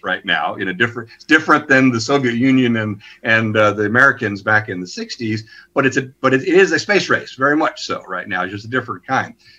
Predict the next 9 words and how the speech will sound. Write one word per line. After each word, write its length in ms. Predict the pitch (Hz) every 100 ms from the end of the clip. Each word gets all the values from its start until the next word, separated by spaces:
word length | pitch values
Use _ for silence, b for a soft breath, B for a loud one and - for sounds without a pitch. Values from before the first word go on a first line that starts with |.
| b
But 320 | 147 135 - _ _ _
also 460 | 139 214 226 - 120
the 100 | 117
fact 320 | 123 135 -
that 160 | -
stem 720 | - - - 170 160 110 113 117 _ _ _ _ -
goes 460 | 151 147 151 - _
well 500 | 131 135 151 175 170
beyond, 1040 | 151 147 131 120 139 107 98 98 101 107